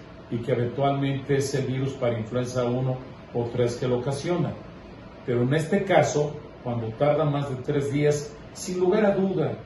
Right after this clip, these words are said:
es ocasionado por el virus del covid. Eh, sigue siendo la utilización de tu cubrebocas, la sana distancia y permanecer en tu casa de siete días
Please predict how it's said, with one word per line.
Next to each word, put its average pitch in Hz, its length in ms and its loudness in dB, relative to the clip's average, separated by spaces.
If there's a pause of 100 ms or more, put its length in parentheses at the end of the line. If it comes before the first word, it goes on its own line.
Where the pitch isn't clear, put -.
es 135 260 -2
ocasionado 117 800 -2 (520)
por 113 140 0
el 104 80 0
virus 120 560 -2 (760)
del 110 240 -2
covid. 110 420 -4 (600)
Eh, 127 280 0
sigue 151 380 2
siendo 143 480 0
la 120 100 4
utilización 120 800 -2
de 127 100 -2
tu 120 260 -6
cubrebocas, 131 640 -2 (460)
la 117 100 2
sana 127 280 0
distancia 147 800 0 (480)
y 123 140 -2
permanecer 120 640 0
en 123 120 -2
tu 113 180 -6
casa 117 400 0 (500)
de 117 300 2
siete 127 600 -4
días 117 600 0